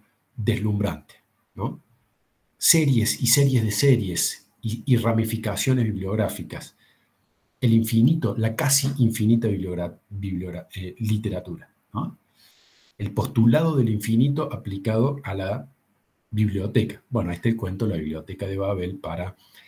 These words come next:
este, profundizar en ese sentido, ¿no?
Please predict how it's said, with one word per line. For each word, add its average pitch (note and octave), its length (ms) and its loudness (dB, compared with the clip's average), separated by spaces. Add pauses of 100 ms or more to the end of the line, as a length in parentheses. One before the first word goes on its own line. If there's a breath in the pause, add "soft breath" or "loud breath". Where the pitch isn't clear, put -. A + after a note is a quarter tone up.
(220 soft breath)
este, E2 600 -8 (2000 soft breath)
profundizar G2 560 0
en F2+ 100 -2
ese - 220 -6
sentido, - 500 -10
¿no? C3+ 220 -2